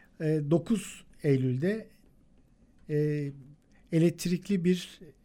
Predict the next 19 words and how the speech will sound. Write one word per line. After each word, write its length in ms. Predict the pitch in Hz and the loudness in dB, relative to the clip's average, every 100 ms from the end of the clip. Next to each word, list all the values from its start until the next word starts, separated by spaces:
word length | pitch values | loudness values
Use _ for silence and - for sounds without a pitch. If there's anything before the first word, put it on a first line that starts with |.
| - | -2
e, 400 | 147 147 143 139 | 0 2 0 -2
Formula 640 | - 156 151 156 160 160 - - | 0 2 4 6 4 2 -6 -18
bir, 360 | 143 143 160 151 | -4 0 0 0
e, 400 | 139 135 135 127 - _ - | -2 0 0 -4 -12 _ -8
e, 260 | 139 143 - | -6 -6 -2
E, 300 | 180 185 180 - - | 2 2 0 -8 0
E 220 | 180 190 | 2 4
Formula 640 | 170 160 160 175 143 127 - - | 4 2 4 4 2 0 -12 0
yarışması 460 | 139 127 123 110 | 0 2 -4 -2
gerçekleşecek. 840 | 127 117 127 117 117 123 160 202 - _ - - _ _ _ - | -2 -2 -4 -6 -6 -4 -4 -4 -10 _ -20 -20 _ _ _ -14
Bu, 160 | 220 175 | -6 -4
e, 500 | 170 165 165 165 165 - - _ | -2 -4 -6 -10 -14 -18 -20 _
bu 60 | 214 | 0
yarışmayı 680 | 220 185 - 160 175 220 220 - | 2 0 -2 -2 0 -2 -6 -4
E, 300 | 185 196 196 - | 0 0 -2 -6
E 160 | 185 185 | 2 4
Racing 340 | 196 190 185 | 6 4 -2
Akademi 400 | 170 185 170 185 | -2 0 2 2
düzenliyor. 500 | 147 120 127 120 156 | 2 0 2 2 0